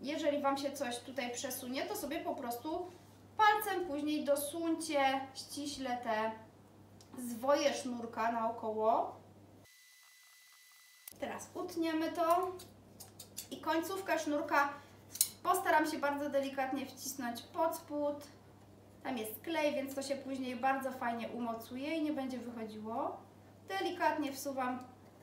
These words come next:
pod te inne sznurki. To samo zrobię na dole.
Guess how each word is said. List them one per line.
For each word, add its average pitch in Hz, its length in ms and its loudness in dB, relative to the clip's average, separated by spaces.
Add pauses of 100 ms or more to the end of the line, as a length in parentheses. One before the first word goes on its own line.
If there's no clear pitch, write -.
pod - 240 -6
te 254 80 -4 (140)
inne 294 400 2
sznurki. 285 760 -4 (880)
To 381 60 -2
samo 392 400 6
zrobię 285 260 4
na 226 200 4
dole. 302 580 10